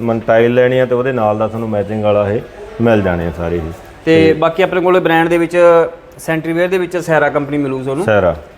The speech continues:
Speaker 2: ਹਾਂਜੀ, ਹਾਂ,
Speaker 1: ਠੀਕ ਹੈ।
Speaker 2: ਜਿਵੇਂ ਦੇ ਟੈਪਸ ਵਗੈਰਾ ਦੀ ਹੈ, ਪੰਦਰਾਂ ਸਾਲ ਆਨਲਾਈਨ ਵਾਰੰਟੀ ਹੈ ਮਤਲਬ ਇਹਦੀ।
Speaker 1: ਅੱਛਾ, ਪੰਦਰਾਂ ਸਾਲ ਆਨਲਾਈਨ।
Speaker 2: ਕੋਈ ਵੀ ਦਿੱਕਤ ਹੈ, ਕੰਪਨੀ ਦਾ ਪਲੰਬਰ ਆਪਣੇ ਆਪ ਆਊਗਾ।
Speaker 1: ਅੱਛਾ, ਘਰੇ ਆ ਕੇ ਠੀਕ ਕਰਕੇ
Speaker 2: ਘਰੇ ਆ ਕੇ
Speaker 1: ਜਾਊਗਾ।
Speaker 2: ਠੀਕ ਕਰਕੇ ਜਾਊਗਾ।
Speaker 1: ਪੰਦਰਾਂ ਸਾਲ ਬਹੁਤ ਵੱਡੇ ਹੋ
Speaker 2: ਬਹੁਤ
Speaker 1: ਜਾਂਦੇ
Speaker 2: ਵੱਡੇ ਹੋ ਜਾਂਦੇ
Speaker 1: ਜੀ,
Speaker 2: ਜੀ,
Speaker 1: ਜੀ।
Speaker 2: ਕਿਉਂਕਿ ਬ੍ਰਾਂਡ ਹੈ,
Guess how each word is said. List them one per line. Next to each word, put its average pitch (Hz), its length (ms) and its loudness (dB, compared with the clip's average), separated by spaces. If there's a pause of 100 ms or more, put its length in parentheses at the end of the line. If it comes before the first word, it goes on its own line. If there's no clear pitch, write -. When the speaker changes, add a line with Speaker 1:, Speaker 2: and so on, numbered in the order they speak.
(100)
Speaker 2:
ਹਾਂਜੀ, 139 220 -2
ਹਾਂ, 113 140 -2
Speaker 1:
ਠੀਕ 101 80 0
ਹੈ। - 60 -10
Speaker 2:
ਜਿਵੇਂ 151 180 0
ਦੇ 180 100 2
ਟੈਪਸ 165 320 -2
ਵਗੈਰਾ 160 260 2
ਦੀ 160 180 0
ਹੈ, 151 220 0 (300)
ਪੰਦਰਾਂ 156 260 0
ਸਾਲ 156 260 2
ਆਨਲਾਈਨ 151 520 0
ਵਾਰੰਟੀ 135 320 -4
ਹੈ 120 60 -2
ਮਤਲਬ 101 240 -10
ਇਹਦੀ। 101 160 -8
Speaker 1:
ਅੱਛਾ, 101 100 -12
ਪੰਦਰਾਂ 127 340 2
ਸਾਲ 127 260 2
ਆਨਲਾਈਨ। 113 460 0 (200)
Speaker 2:
ਕੋਈ 165 140 2
ਵੀ 190 100 2
ਦਿੱਕਤ 165 280 -2
ਹੈ, 165 200 2 (120)
ਕੰਪਨੀ 156 300 -2
ਦਾ 156 60 2
ਪਲੰਬਰ 151 280 -2
ਆਪਣੇ 156 240 -2
ਆਪ 143 100 -2
ਆਊਗਾ। 127 360 2
Speaker 1:
ਅੱਛਾ, - 120 -4
ਘਰੇ 123 260 2
ਆ 107 80 4
ਕੇ 107 100 0
ਠੀਕ 107 180 -2
ਕਰਕੇ 170 200 -2
Speaker 2:
ਘਰੇ 180 60 4
ਆ 180 40 4
ਕੇ 120 40 2
Speaker 1:
ਜਾਊਗਾ। 85 160 0
Speaker 2:
ਠੀਕ 143 60 -2
ਕਰਕੇ 127 240 -2
ਜਾਊਗਾ। 98 200 -4
Speaker 1:
ਪੰਦਰਾਂ 123 320 0
ਸਾਲ 117 200 2
ਬਹੁਤ 117 300 0
ਵੱਡੇ 104 340 -2
ਹੋ 98 60 2
Speaker 2:
ਬਹੁਤ 175 160 2
Speaker 1:
ਜਾਂਦੇ 185 100 -2
Speaker 2:
ਵੱਡੇ 175 180 0
ਹੋ 165 120 0
ਜਾਂਦੇ 156 200 -2
Speaker 1:
ਜੀ, - 60 -2
Speaker 2:
ਜੀ, 190 60 0
Speaker 1:
ਜੀ। 185 60 -2
Speaker 2:
ਕਿਉਂਕਿ 208 240 0
ਬ੍ਰਾਂਡ 185 360 2
ਹੈ, 180 200 2